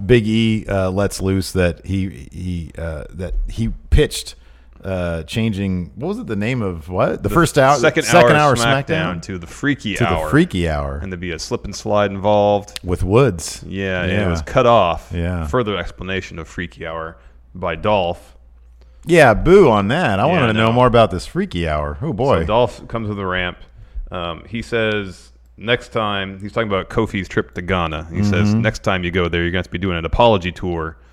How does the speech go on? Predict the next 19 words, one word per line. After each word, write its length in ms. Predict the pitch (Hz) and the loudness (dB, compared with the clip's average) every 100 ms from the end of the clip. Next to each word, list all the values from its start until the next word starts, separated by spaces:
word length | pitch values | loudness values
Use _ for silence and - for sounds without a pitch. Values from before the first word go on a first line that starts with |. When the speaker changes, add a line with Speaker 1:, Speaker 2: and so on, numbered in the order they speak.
| _ _ - | _ _ -16
Speaker 2:
Uh, 120 | - 82 | -12 -8
telling 300 | - 95 92 | -4 -2 -2
everybody 280 | 92 92 87 | -2 0 0
you're 100 | 85 | -2
sorry 320 | - 98 87 | 2 2 2
that 100 | 90 | -2
you 80 | 87 | -6
disappointed 480 | 92 87 - 101 | -6 -4 0 0
him 80 | 87 | 0
after 200 | 82 - | -6 -6
losing 400 | 87 107 90 78 - - | -2 0 0 -4 -12 -6
Speaker 1:
Yeah. 600 | 92 107 107 104 82 67 - | 0 2 4 4 2 -2 -6
Speaker 2:
the 80 | |
W 180 | 90 87 | -4 -2
W 60 | 82 | -4
E 40 | |
title 400 | - 92 85 82 - - | -2 0 0 -4 -10 -12
to 120 | - | -6
him 380 | 92 117 98 90 | -2 0 0 -2